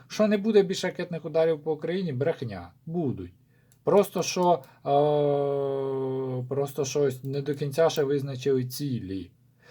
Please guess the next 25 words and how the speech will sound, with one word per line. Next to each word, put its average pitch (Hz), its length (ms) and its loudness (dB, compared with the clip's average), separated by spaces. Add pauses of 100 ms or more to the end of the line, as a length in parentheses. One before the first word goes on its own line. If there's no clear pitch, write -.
(160)
Ну, 208 140 4
до 294 120 6
речі, 156 300 8
руни 254 260 2
доволі 226 320 6
швидкі 208 380 -2
попадали. 95 760 -2 (440)
Загалом-то. 123 920 2 (420)
Тому 175 240 4
якби 185 300 8
оця 202 240 6
от 196 180 4
пауза 170 680 6 (220)
закінчиться. 147 1040 -2
Я 135 140 -2
б - 60 -8
сказав, 175 340 4
що 170 140 -4
доволі 175 400 0
скоро. 117 560 0
І 107 80 -4
залп 175 320 6
буде. 139 500 -6 (140)
Такий 147 280 -4
хороший. 147 720 -2